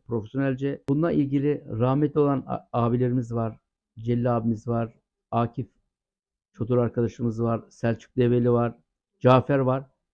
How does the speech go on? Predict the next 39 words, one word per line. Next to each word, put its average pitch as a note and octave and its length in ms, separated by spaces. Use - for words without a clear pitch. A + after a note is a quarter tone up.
Mekanları C3 540
cennet C3+ 340
olsun. C#3 340
Bunların C3+ 340
da C#3 40
emeği A#2 300
çok. D3+ 280
Sanat G3 460
var F3+ 320
olsun. A2+ 520
Tiyatro F3+ 320
yaşasın D3+ 460
diyorum. C#3 320
Düzce E3 320
de C#3+ 180
bu D#3+ 160
güzel D3+ 240
şeylerden A#2+ 560
bir A2+ 60
tanesi. A#2 340
Onun D#3 140
için C#3 300
emeği D3+ 280
geçen C3+ 340
bütün D3 180
herkese A#2+ 300
teşekkür B2+ 340
ederim. C3+ 300
Yani D#3 160
sanatın A3 420
bir F#3 100
dalı F#3+ 200
zaten A2 400
tiyatro. A2+ 480
Bu F3+ 120
da, F#3 280
e, E3 80
bu F3 160
ülkenin E3 580